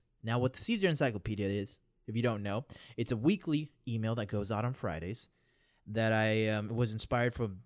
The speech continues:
by Tim Ferriss's Five Bullet Friday, where I send out five things that I,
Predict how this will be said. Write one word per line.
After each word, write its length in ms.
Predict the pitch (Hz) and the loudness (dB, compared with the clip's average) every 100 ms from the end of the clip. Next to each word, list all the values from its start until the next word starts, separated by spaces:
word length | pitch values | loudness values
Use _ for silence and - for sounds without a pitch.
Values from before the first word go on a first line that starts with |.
| - | -12
by 360 | 120 104 101 98 - | -4 -2 0 -2 -4
Tim 220 | - 131 | -2 0
Ferriss's 500 | 123 110 104 104 95 - _ _ _ _ | 0 0 0 -4 -10 -14 _ _ _ _
Five 560 | - 127 110 110 107 - | -8 0 2 2 0 -2
Bullet 220 | 113 101 | -2 -2
Friday, 420 | - 127 117 170 - _ _ _ _ _ _ - - | 0 2 2 0 -4 _ _ _ _ _ _ -14 -2
where 140 | 123 | 2
I 60 | 123 | 2
send 300 | - 143 135 | 2 2 4
out 200 | 131 - _ 113 - _ _ _ _ - | 2 2 _ -20 -20 _ _ _ _ -4
five 260 | 127 117 - | 0 0 0
things 260 | 120 107 | -4 -2
that 120 | 110 | -2
I, 220 | 104 101 | -2 -2